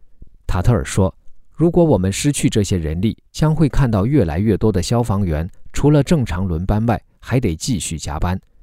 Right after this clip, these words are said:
目前多数消防员的工作时间已经远远超过每周五十六个小时，有些人的工时甚至超过每周九十六小时。深陷债务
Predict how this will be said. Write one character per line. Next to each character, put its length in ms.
目 140
前 200
多 160
数 160
消 180
防 200
员 120
的 120
工 180
作 180
时 200
间 240
已 100
经 220
远 180
远 180
超 220
过 160
每 160
周 160
五 160
十 160
六 140
个 100
小 220
时， 320
有 120
些 160
人 180
的 120
工 200
时 380
甚 240
至 140
超 240
过 180
每 180
周 220
九 220
十 160
六 180
小 180
时。 320
深 220
陷 180
债 200
务 80